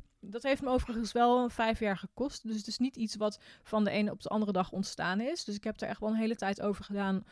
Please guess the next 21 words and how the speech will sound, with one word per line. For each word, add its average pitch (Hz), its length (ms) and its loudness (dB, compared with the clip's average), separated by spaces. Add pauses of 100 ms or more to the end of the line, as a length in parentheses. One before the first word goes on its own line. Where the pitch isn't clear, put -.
(240)
om 226 140 2
het 214 120 2
blog 202 300 2
tot 202 140 -2
het 190 100 -4
niveau 202 300 2
te 202 100 -4
tillen 196 260 0
waar 175 120 2
het 175 100 -2
nu 165 140 -4
is. 202 400 -6 (1000)
Maar 202 240 2
dat 220 180 4
geeft 220 200 4
mij 208 100 2
dus 202 100 2
wel 220 160 8
de 220 60 2
mogelijkheid 220 640 2
om 202 200 0